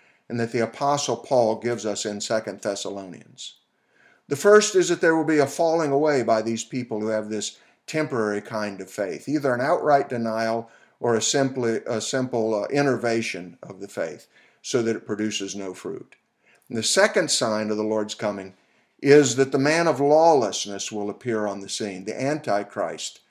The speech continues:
this one who will oppose, uh, anything that calls itself God and proclaim himself to be God. Now, the doctrinal point that we're being told here is simply this.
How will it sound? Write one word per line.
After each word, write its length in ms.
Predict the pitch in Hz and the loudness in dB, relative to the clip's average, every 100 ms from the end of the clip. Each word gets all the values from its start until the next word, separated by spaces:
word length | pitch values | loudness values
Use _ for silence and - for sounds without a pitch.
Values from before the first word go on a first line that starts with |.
| _ _ _ - | _ _ _ -8
this 220 | 117 135 | -6 0
one 260 | 131 127 | 0 0
who 140 | 117 127 | 0 -2
will 200 | 117 110 | 0 -2
oppose, 960 | 110 - 147 135 104 90 - - - _ _ _ - | -6 -2 4 4 2 -4 -8 -8 -10 _ _ _ -4
uh, 140 | 113 - | -4 0
anything 800 | 147 160 - 120 110 104 104 - | 0 0 -2 -4 -4 -6 -10 -8
that 300 | 107 104 - | -6 -6 -2
calls 300 | 123 117 110 | 0 0 -2
itself 400 | - 117 101 - | -6 -2 -2 0
God 260 | 110 107 | 0 0
and 160 | 104 95 | -2 -10
proclaim 400 | 104 - 110 104 | -12 -6 -6 -6
himself 540 | 98 101 104 92 - | -12 -10 -6 -6 -8
to 60 | - | -14
be 160 | 95 92 | -12 -12
God. 420 | 90 - - _ _ _ _ _ _ _ - | -14 -16 -18 _ _ _ _ _ _ _ -4
Now, 120 | 127 | -2
the 100 | 120 | 4
doctrinal 580 | 135 156 180 175 151 131 | 4 4 2 -2 -2 -4
point 400 | - 107 95 - | -4 -6 -6 -8
that 140 | 107 | -8
we're 140 | 117 107 | -6 -4
being 260 | 110 98 | -6 -8
told 360 | - 113 107 98 | -4 -2 -2 -6
here 240 | 92 95 | -12 -12
is 180 | 101 101 | -12 -10
simply 440 | - 110 113 113 | -6 -6 -4 -6
this. 480 | 98 80 76 - - | -6 -8 -8 -10 -14